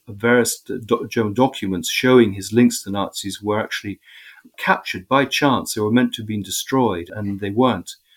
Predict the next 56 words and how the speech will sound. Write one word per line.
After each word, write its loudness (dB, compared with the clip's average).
And 6
then 10
there 6
was, -4
of 4
course, 0
this -4
huge 4
cover-up 0
which -4
went 4
up 2
to -14
Churchill 0
and 0
Eisenhower -2
that -12
this -2
stuff -4
would -6
never -2
be -8
made -10
public. -12
So 0
it's 0
fascinating -2
to -12
see 0
the -6
fight 0
that -8
there -4
was. 0
And 4
of -2
course, 0
the, -2
you -8
know, -6
it -6
goes 0
back -2
to -16
Burgess, 0
the -16
fight 0
to -14
cover 2
up 2
the -12
treachery -2
of -8
the -14
Cambridge -4
spies. -4